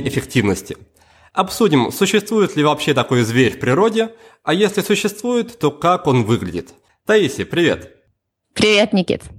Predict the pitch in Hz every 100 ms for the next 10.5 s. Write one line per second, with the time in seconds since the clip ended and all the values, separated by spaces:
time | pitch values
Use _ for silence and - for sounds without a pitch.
0 | - _ _ _ _ _ - 139 185 170
1 | 151 151 233 240 202 - - 220 226 165
2 | - _ - 170 190 190 147 143 143 131
3 | 156 147 156 143 175 135 147 254 247 214
4 | 208 208 - - 175 220 - 170 - 190
5 | - 147 131 90 - - _ _ - 147
6 | 196 214 170 143 160 113 - 175 226 -
7 | 262 254 190 180 - 160 170 - 160 -
8 | - 202 214 175 180 160 123 117 170 -
9 | 131 143 - 156 - - - 147 139 -
10 | 247 233 208 202